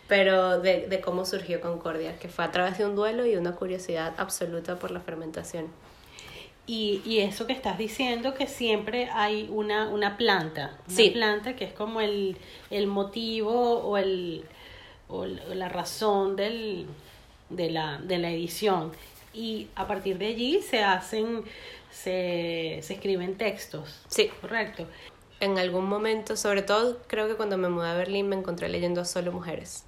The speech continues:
Speaker 1: Em, algo natural, algo muy orgánico, y me di cuenta que muchas de las cosas que yo estaba buscando a partir de no solo mi interés de lectura, sino también escritura,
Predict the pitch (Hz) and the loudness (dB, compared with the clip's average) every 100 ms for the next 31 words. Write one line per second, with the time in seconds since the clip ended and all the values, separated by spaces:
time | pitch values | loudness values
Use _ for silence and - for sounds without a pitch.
0 | - - 175 170 165 165 - - - - | -6 0 0 0 -2 -4 -8 -12 -18 -20
1 | - - - 180 175 185 196 196 180 190 | -20 -20 -4 0 2 4 4 4 4 8
2 | 208 214 185 185 190 190 190 196 208 208 | 8 8 4 2 4 4 4 4 4 2
3 | 214 214 220 220 196 185 180 175 175 170 | 2 2 2 -2 -2 0 0 2 2 2
4 | 170 180 190 196 190 175 170 175 180 202 | 2 2 0 0 2 4 2 2 -2 -2
5 | 208 196 190 180 - 190 175 - 196 196 | -2 -2 -4 -8 -6 -4 -2 2 2 2
6 | - 180 180 175 - 175 170 165 - 185 | -2 -2 0 -2 -4 -2 0 -2 -2 -4
7 | 175 185 180 196 196 - - - 190 180 | -2 0 2 2 0 -8 -16 -2 0 2
8 | 170 175 196 180 202 196 196 185 170 170 | 0 0 0 0 0 0 0 -2 -2 -2
9 | 170 165 165 175 - 175 175 208 214 240 | -2 -2 -2 -6 -6 -4 0 4 4 2